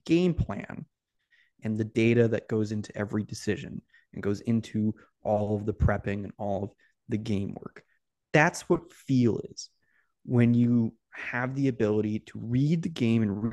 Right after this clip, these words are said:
read the situation and see that maybe I shouldn't do this, but I,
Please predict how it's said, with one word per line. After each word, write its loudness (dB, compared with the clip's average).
read 0
the -2
situation -2
and 0
see 2
that -2
maybe 6
I -2
shouldn't 0
do 2
this, -4
but 0
I, -4